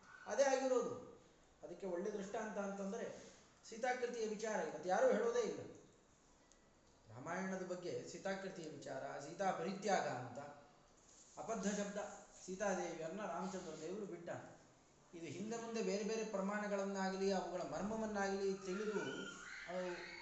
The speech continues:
ವರ್ಣನೆ ಮಾಡೋಲ್ಲ. ಆದ್ದರಿಂದಾಗಿ ಅಬದ್ಧ ವಿಚಾರ ಚಿತ್ರಣ ಮಾಡಿಡ್ತಾರೆ. ಇವತ್ತಿಗೂ ನೀವು ಆ ದೇವರ ನಾಮಗಳನ್ನು ಕೇಳಬೇಕು. ಅವ್ರದ್ದೆಲ್ಲ ಈ ತ್ಯಾಗರಾಜರು ಅವರು ಇವ್ರದ್ದೆಲ್ಲ ದೇವರ ನಾಮದಲ್ಲೆಲ್ಲ ಇದೆ.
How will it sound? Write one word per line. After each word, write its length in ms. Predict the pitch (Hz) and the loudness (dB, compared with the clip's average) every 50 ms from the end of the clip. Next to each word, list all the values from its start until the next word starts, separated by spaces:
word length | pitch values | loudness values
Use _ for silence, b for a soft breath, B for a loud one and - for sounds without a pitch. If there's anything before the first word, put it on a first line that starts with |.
| - 147 | -6 -2
ವರ್ಣನೆ 260 | 151 160 185 196 202 | -2 0 2 2 2
ಮಾಡೋಲ್ಲ. 360 | 190 165 156 170 202 220 214 214 | 2 2 4 4 4 4 6 6
ಆದ್ದರಿಂದಾಗಿ 680 | 196 185 175 180 165 160 156 147 131 117 107 107 - - - - - - - - - - - - - - - - - - | 6 6 4 2 0 0 0 0 -2 -2 -4 -6 -8 -10 -12 -14 -18 -20 -20 -20 -20 -20 -20 -20 -20 -20 -20 -20 -16 -12
ಅಬದ್ಧ 380 | - - 254 262 262 262 - 262 269 | -6 -2 -2 0 0 2 2 4 4
ವಿಚಾರ 380 | 262 - 262 269 247 247 254 247 | 4 4 2 4 4 4 4 2
ಚಿತ್ರಣ 300 | 247 - 254 233 233 226 | -2 -4 -4 -4 -4 -2
ಮಾಡಿಡ್ತಾರೆ. 680 | 220 202 196 190 180 - - 175 - - - - - - - - - - - - - - - - - - - - - - - - - 190 | 0 0 0 -2 -2 -2 -2 -2 -2 -4 -6 -10 -12 -16 -18 -20 -20 -20 -20 -20 -20 -20 -20 -20 -20 -20 -20 -20 -20 -20 -20 -16 -10 -8
ಇವತ್ತಿಗೂ 300 | 190 208 208 208 208 214 | -6 -6 -6 -6 -6 -4
ನೀವು 160 | 208 202 190 | -2 -2 0
ಆ 140 | 185 180 - | 0 0 0
ದೇವರ 220 | 175 180 202 208 214 | 0 0 0 0 0
ನಾಮಗಳನ್ನು 520 | 202 196 196 190 185 185 180 175 175 165 | 0 0 0 0 0 0 -2 -2 -4 -6
ಕೇಳಬೇಕು. 420 | - 175 160 151 147 135 - 117 | -6 -6 -6 -4 -6 -6 -8 -8
ಅವ್ರದ್ದೆಲ್ಲ 340 | 110 113 110 - 123 123 113 113 - - - 127 | -10 -10 -10 -10 -10 -10 -10 -12 -12 -14 -16 -16
ಈ 20 | |
ತ್ಯಾಗರಾಜರು 600 | 120 - 135 135 139 135 139 135 131 131 127 127 | -12 -10 -10 -8 -8 -6 -6 -8 -8 -8 -10 -8
ಅವರು 180 | 131 131 135 135 | -8 -8 -8 -8
ಇವ್ರದ್ದೆಲ್ಲ 400 | 139 139 139 135 147 147 147 143 | -10 -10 -10 -8 -8 -6 -6 -6
ದೇವರ 280 | 156 165 165 165 160 160 | -6 -6 -6 -6 -6 -6
ನಾಮದಲ್ಲೆಲ್ಲ 460 | 160 156 156 156 151 151 151 151 156 | -8 -8 -6 -8 -6 -6 -6 -6 -6
ಇದೆ. 460 | 156 151 151 151 151 - - - - | -8 -8 -10 -10 -12 -14 -16 -18 -20